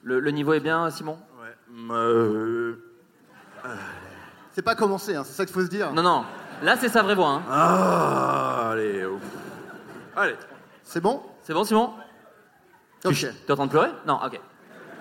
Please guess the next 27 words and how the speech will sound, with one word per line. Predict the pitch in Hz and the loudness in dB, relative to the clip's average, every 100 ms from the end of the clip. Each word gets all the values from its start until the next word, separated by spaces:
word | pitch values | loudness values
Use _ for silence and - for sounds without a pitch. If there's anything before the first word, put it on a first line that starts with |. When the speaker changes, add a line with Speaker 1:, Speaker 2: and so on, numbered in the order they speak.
| - - - - - - - - - - | -18 -16 -16 -16 -18 -18 -20 -20 -16 -12
Speaker 1:
Ok. | 143 - _ _ | -12 -14 _ _
Speaker 3:
C'est, | - - 117 101 98 | -20 -10 -8 -6 -8
ouais. | 95 87 | -8 -10
Speaker 1:
C'est | - | -12
bon ? | 180 247 _ _ - 156 | -16 -18 _ _ -20 -20
Speaker 2:
Ouais, | 131 - | -20 -18
allez. | 175 131 - | -20 -18 -10
Speaker 1:
Allez. | 202 214 | -6 -2
Speaker 2:
Ah, | 269 262 240 214 202 247 247 170 | 0 4 4 4 4 4 2 -2
ah. | - - | -8 -10
Speaker 3:
Peut-être | 131 143 | -8 -10
Speaker 1:
Ok. | - - - - - | -14 -16 -16 -8 0
Speaker 2:
Allez. | 294 269 - - - - - 240 175 | 0 0 -8 -18 -20 -18 -12 -10 -10
Speaker 1:
Ok. | - - | -14 -8
Speaker 3:
peut-être | 131 131 | -8 -6
faire | 123 | -8
ça | 139 | -8
en | 127 | -10
coulisses | 135 120 - | -10 -12 -14
la | - | -20
prochaine | - - 139 | -20 -6 -2
Speaker 1:
Ouais. | |
Speaker 3:
fois. | 113 - - - - - - - - - - - - - - - - - - - - - | -2 -2 -4 -8 -8 -8 -8 -8 -8 -8 -10 -10 -12 -12 -14 -14 -16 -16 -16 -18 -20 -14
Speaker 1:
C'est | - | -4
bon ? | 156 202 254 247 | 2 4 2 -4
Speaker 2:
Ouais. | 143 113 - - - - - - 131 | -8 -8 -12 -18 -18 -20 -20 -10 2
Speaker 1:
Alors. | 175 131 | 4 4